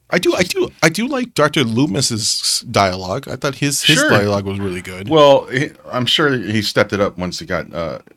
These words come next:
Speaker 2: uh, Donald Pleasance, who was an established actor. I mean, he,
Speaker 1: Mm-hmm.
Speaker 2: he, he wanted the character to be, uh, up to standards <laughs> for, for a ca-, for a real actor.
Speaker 1: I think he wa-, I think Carpenter wanted, um, I can't remember, uh, Peter Cushing?
Speaker 2: Peter Cushing?
Speaker 1: I think so.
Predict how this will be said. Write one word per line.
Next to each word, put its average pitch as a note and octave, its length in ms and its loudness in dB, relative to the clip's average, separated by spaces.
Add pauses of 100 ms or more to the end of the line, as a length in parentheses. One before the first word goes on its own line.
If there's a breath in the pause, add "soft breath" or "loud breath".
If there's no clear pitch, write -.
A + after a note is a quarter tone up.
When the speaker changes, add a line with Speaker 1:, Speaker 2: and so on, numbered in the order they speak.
Speaker 2:
uh, D#2+ 140 -12 (140)
Donald F2 280 0
Pleasance, F#2+ 400 -6
who E2 80 -10
was D#2 180 -6
an - 40 -10
established D#2 480 -6
actor. F2+ 380 -6
I D2+ 40 -10
mean, D#2 200 -10
he, D#2+ 80 -8
Speaker 1:
Mm-hmm. F2+ 200 -8
Speaker 2:
he, E2 220 -12
he F2 100 -14
wanted E2+ 280 -8
the D#2+ 80 -20
character D#2+ 340 -10
to - 100 -18
be, D#2 340 -8 (640 loud breath)
uh, A#1+ 240 -14 (100)
up F2 140 -10
to E2+ 80 -10
standards E2+ 640 -4
<laughs> - 60 -20
for, G#2+ 220 2
for E2 460 -4
a D#2+ 40 -10
ca-, F2 300 -6
for D#2 320 -6
a D#2+ 40 -8
real E2 200 -4
actor. E2+ 340 -4 (400 loud breath)
Speaker 1:
I C3+ 80 0
think G3+ 140 -2
he F#3+ 100 -4
wa-, E3+ 260 -4
I - 60 -4
think G3 200 -6
Carpenter E3 420 0
wanted, B2 400 -2
um, G2+ 540 -4 (200)
I - 40 -20
can't D#3 180 -10
remember, G#2+ 500 -6
uh, E2+ 180 -10 (160)
Peter C#3 180 0
Cushing? C4+ 480 -4
Speaker 2:
Peter F#3+ 240 0
Cushing? E3+ 440 -2 (240)
Speaker 1:
I A2+ 60 -12
think D#3 160 -12
so. F#2 360 -2